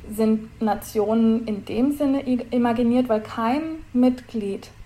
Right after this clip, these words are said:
einer solchen Gemeinschaft jemals alles über diese wissen kann oder jede oder jeden ihr Zugehörige kennen kann. Die Vorstellung und Vorstellungskraft dessen, was eine jeweilige Gemeinschaft zusammenhält,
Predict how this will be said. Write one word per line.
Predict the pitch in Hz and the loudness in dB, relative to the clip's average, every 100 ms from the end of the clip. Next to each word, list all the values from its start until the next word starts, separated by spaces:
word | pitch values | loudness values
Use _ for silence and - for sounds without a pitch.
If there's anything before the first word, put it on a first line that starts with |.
| - | -12
einer | - 196 202 202 202 | -4 -2 0 -2 -4
solchen | - 202 196 - | -4 -4 -4 -6
Gemeinschaft | 202 196 226 277 277 220 214 - - - - | -6 -2 2 2 0 -2 -4 -6 -20 -20 -4
jemals | 208 233 247 247 - | 2 4 4 0 -4
alles | 190 226 254 247 - | -2 0 0 -4 -4
über | 226 220 | 0 0
diese | 214 208 202 202 | -2 -4 -6 -4
wissen | 202 - 196 165 - - - | -6 -6 -8 -10 -18 -20 -20
kann | - - - - - - - - - | -8 -6 -6 -10 -18 -20 -18 -10 -6
oder | 208 214 214 214 | -2 0 -2 -6
jede | 208 208 220 220 208 | -6 -2 2 2 0
oder | 208 | -4
jeden | 180 185 208 226 202 | -8 -8 -6 -6 -6
ihr | 196 | -8
Zugehörige | - 196 - 175 185 180 - | -10 -10 -10 -10 -10 -10 -10
kennen | - - 196 202 | -12 -12 -14 -14
kann. | - 202 190 - - - | -12 -14 -14 -18 -16 -10
Die | |
Vorstellung | 214 202 202 208 220 208 208 | -4 0 0 0 0 0 -2
und | 220 | -4
Vorstellungskraft | - 226 226 220 208 202 - 190 - | 0 0 -2 -8 -8 -10 -12 -12 0
dessen, | 208 226 240 240 233 | 2 2 0 0 -2
was | 202 202 | -2 -2
eine | - 202 196 | -4 -6 -6
jeweilige | 208 208 208 202 202 | -6 -4 -2 -4 -6
Gemeinschaft | 202 208 - 220 220 220 - | -8 -8 -6 -6 -6 -12 -12
zusammenhält, | 202 185 208 254 254 202 208 226 | -12 -6 -2 0 0 -2 -2 -2